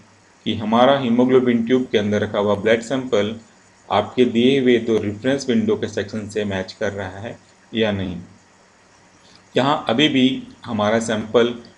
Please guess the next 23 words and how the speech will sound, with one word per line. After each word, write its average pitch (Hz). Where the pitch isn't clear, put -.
दो 107
विंडो 135
के 131
sample 110
से 110
dark 95
है, 90
इसलिए 131
हम 120
कुछ 147
drop 113
of 104
distilled 107
water 104
और 113
ऐड 113
करेंगे। 120
डिस्टिल 165
water 143
add 117
करने 120
के 120
बाद 90